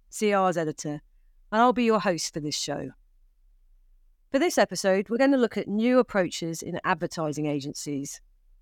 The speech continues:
Now, I've written about the ad agency for a long time, and it can feel like every year or so there is a triumphant announcement of a new way of making ads, which, to be honest,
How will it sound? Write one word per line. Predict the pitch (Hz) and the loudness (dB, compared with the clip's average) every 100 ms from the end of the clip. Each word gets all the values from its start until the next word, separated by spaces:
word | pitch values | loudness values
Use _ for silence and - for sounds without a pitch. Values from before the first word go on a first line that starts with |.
| _ _ _ _ _ _ _ _ | _ _ _ _ _ _ _ _
Now, | 226 214 165 160 - - | 2 4 2 -2 -6 2
I've | 262 254 | 4 4
written | 240 | 0
about | 214 208 180 | 2 2 4
the | 185 | 2
ad | 180 | 2
agency | 180 156 151 185 | 0 -4 -6 -6
for | 165 185 | -2 0
a | 185 | 2
long | 196 190 | 2 0
time, | - 160 151 143 - - | -2 -4 -4 -4 -8 -6
and | 190 | -4
it | - | -2
can | 214 | -4
feel | - 233 | -2 2
like | 226 196 | 2 2
every | 214 214 214 | 0 -2 0
year | 214 208 | 2 2
or | 170 | 2
so | - 170 160 | -2 -2 -2
there | 165 | -2
is | 165 165 | -2 -4
a | |
triumphant | - 185 196 226 - 196 | -2 2 2 2 -2 -2
announcement | 185 165 160 - 160 - | 0 0 -2 -6 -6 -4
of | 160 | -4
a | |
new | 170 175 180 | -2 0 0
way | 160 165 | 0 0
of | 160 | 0
making | 170 156 160 | -2 -2 -2
ads, | 151 135 135 - _ _ _ _ _ _ - | -2 -2 -6 -16 _ _ _ _ _ _ -4
which, | 226 - | -2 -2
to | 220 | 2
be | 254 | 4
honest, | 254 185 180 | 6 4 -2